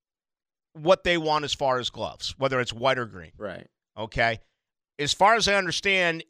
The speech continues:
Speaker 1: the opponents are not allowed, whatever color they wore, I guess it was the same. And, and I, you know what? I don't know the rules 'cause we've seen Kelce forever with those yellow shoes and yellow glo-,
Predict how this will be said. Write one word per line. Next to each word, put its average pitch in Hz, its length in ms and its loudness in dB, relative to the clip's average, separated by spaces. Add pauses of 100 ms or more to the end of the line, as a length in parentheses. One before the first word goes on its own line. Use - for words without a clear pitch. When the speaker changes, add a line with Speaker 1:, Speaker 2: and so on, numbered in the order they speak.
(160)
Speaker 1:
the 147 140 -4
opponents 175 920 0 (420)
are 151 140 6
not 165 300 4
allowed, 139 600 2 (300)
whatever 170 400 4
color 196 320 2
they 175 160 0
wore, 151 680 -4 (400)
I 143 100 6
guess 156 280 0
it 151 60 -8
was 123 200 -8
the 113 100 -10
same. 135 480 0
And, 131 160 -4 (440)
and 185 120 4
I, 214 60 6 (240)
you 233 100 2
know 269 80 6
what? 277 120 4
I 233 80 6
don't 311 200 2
know 311 100 2
the 226 120 0
rules 240 420 -4
'cause 185 160 -6
we've 196 160 -8
seen 285 280 -2
Kelce 247 500 -2
forever 208 420 0
with 170 160 -6
those 160 260 0
yellow 214 380 2
shoes 214 500 -6
and 170 100 -4
yellow 208 180 0
glo-, 214 80 2